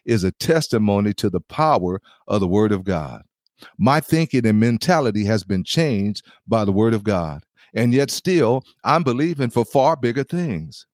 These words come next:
You have no idea who you can become when you take time to read God's Word on a daily basis. And with the Word, we need the sunshine of God's presence in prayer and praise and worship. About five years ago,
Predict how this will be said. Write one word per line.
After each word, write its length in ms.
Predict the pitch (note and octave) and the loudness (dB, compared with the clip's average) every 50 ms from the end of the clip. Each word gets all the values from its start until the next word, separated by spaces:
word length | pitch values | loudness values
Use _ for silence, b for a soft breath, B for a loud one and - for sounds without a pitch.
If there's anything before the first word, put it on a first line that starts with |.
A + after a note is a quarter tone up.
| _ _ b b b b | _ _ b b b b
You 120 | C3 D#3 D3 | 0 2 2
have 200 | C#3+ D3 C3+ B2 | 2 2 0 0
no 300 | B2+ B2+ C#3 E3+ F3+ - - | 0 0 0 0 0 0 -2
idea 600 | D#3+ D#3 E3 E3+ D#3 C3 D3+ D#3+ D3+ A#2+ A2 G#2+ | -2 -2 -2 -2 -4 -2 -2 0 2 2 0 0
who 260 | - - C3 C#3 C#3 | 0 0 0 0 2
you 140 | C3+ C3+ C3+ | 0 -2 -2
can 180 | - D3 C3+ | -2 -4 -6
become 560 | A#2+ C#3+ C3+ - - C#3+ C3+ G2+ E2 F2 G2+ - b b b b | -4 -6 -8 -6 -4 -2 -2 -2 -2 -4 -6 -8 b b b b
when 200 | - B2 A#2 G#2 | 0 0 2 2
you 120 | G#2+ A2 | 2 0
take 340 | - - - D#3 E3 D3 - | 0 0 -2 0 0 -2 -2
time 460 | - D#3+ D3 C3+ A#2 G2+ G#2 A2 A2+ - B B B B | -2 0 0 0 0 0 0 -2 -4 -6 B B B B
to 120 | - A2+ G2+ | -4 -2 0
read 400 | G2 A#2+ C#3 D#3+ D#3 D3 A#2+ G2 | 2 2 2 2 0 -2 -2 0
God's 380 | A#2 B2 B2+ C#3 C#3+ - - | 2 2 2 2 0 -2 -2
Word 300 | A2 B2 B2 B2 B2+ A2+ | 0 0 2 2 2 0
on 100 | G#2+ F#2+ | 0 0
a 80 | F2+ E2+ | -2 -2
daily 320 | E2 A2+ A2+ A#2 A2+ G#2+ | -2 -2 -2 0 0 -2
basis. 580 | G2 E2+ G2+ F#2+ F2+ - - - - - - - _ _ _ _ _ _ - | -4 -2 -2 -4 -4 -6 -8 -14 -18 -20 -20 -20 _ _ _ _ _ _ -6
And 180 | - A2 A2+ G#2+ | -2 -2 0 2
with 200 | C3 F3 - - | 2 0 0 0
the 100 | D#3+ D3+ | 0 2
Word, 480 | C#3+ F#3 G3 E3 A#2 F#2 A2+ D3 F3+ - _ _ _ _ _ - | 2 2 2 2 2 2 0 -2 -2 -6 _ _ _ _ _ -2
we 160 | A2+ C#3 C#3+ | 0 2 2
need 200 | C3+ D3 C#3+ B2+ | 2 0 0 0
the 80 | - B2 | -2 -2
sunshine 580 | - - E3+ E3+ F#3+ F#3 - - D3 B2+ B2+ C3 | -2 0 0 0 0 0 -2 0 0 0 2 0
of 100 | B2+ A#2+ | -2 0
God's 300 | A2+ A#2+ A#2 C3 C3+ - | 0 0 2 0 0 -2
presence 460 | - A#2+ A2 G#2 G2 A#2 A2+ - - | -2 -2 -2 0 -2 -2 -4 -4 -4
in 160 | A#2+ B2+ C3 | -4 -4 -4
prayer 360 | - D3 C#3+ C#3+ - - - - _ _ _ _ _ _ _ _ _ | -4 -2 -2 -2 -2 -4 -8 -12 _ _ _ _ _ _ _ _ _
and 200 | - A2 G#2 - | -2 -2 -2 -2
praise 520 | - A2 G2 E2 D#2+ F2 G2+ A2+ - - - _ _ _ _ _ - | -2 -2 -2 -2 -4 -6 -10 -10 -14 -18 -20 _ _ _ _ _ -2
and 160 | A#2+ B2+ B2 | 0 0 2
worship. 420 | B2 D3 D3 C3 - - C2 - - _ _ _ _ _ _ _ B B B B | 2 2 2 0 -2 -4 -10 -12 -14 _ _ _ _ _ _ _ B B B B
About 260 | B B2+ D3 C#3+ C3+ - | B 2 2 2 2 2
five 320 | - D#3+ E3 E3 F3+ E3 | 2 0 2 2 0 0
years 240 | D#3+ D#3+ D#3+ C#3+ C3 | 2 0 0 0 0
ago, 400 | C3 C#3 D3 B2+ A2 A2 A2+ | 0 0 2 2 2 2 0